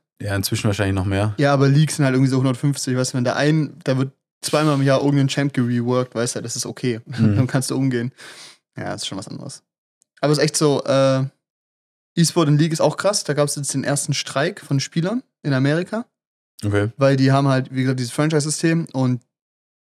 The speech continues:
Speaker 2: die spielen, also die Teams, die quasi in der ersten Liga spielen, sind verpflichtet, auch Substitute-Teams zu haben für die zweite Liga und so,
Speaker 1: Mhm.
Speaker 2: halt für halt Entwicklung von Talent. So, weil N A hat das Problem, dass halt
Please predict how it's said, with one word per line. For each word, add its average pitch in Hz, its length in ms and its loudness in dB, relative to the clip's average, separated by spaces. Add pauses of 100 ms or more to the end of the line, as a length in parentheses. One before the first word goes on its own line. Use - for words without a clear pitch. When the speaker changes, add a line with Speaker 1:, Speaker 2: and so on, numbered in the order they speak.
Speaker 2:
die 131 380 2 (320)
spielen, 156 580 2
also 127 160 -2
die 135 340 0
Teams, 160 280 2
die 135 80 -6
quasi 127 180 0
in 120 60 -2
der 117 80 0
ersten 139 240 0
Liga 139 240 2
spielen, 135 380 -2 (280)
sind 135 120 -4
verpflichtet, 131 520 -2
auch 117 360 0 (260)
Substitute-Teams 151 880 0
zu 156 140 2
haben 151 340 2
für 127 140 -8
die 117 60 -6
zweite 156 360 0
Liga 160 240 2
und 156 80 2
so, 151 140 6
Speaker 1:
Mhm. 120 40 6
Speaker 2:
halt 127 140 2
für 117 360 0
halt 113 280 -2 (320)
Entwicklung 131 420 2
von 113 240 -2
Talent. 107 380 -4
So, 110 80 -4
weil 113 160 4
N 131 100 2
A 143 180 4
hat 135 80 0
das 139 100 -6
Problem, 131 440 2
dass 120 240 -2
halt 110 220 -2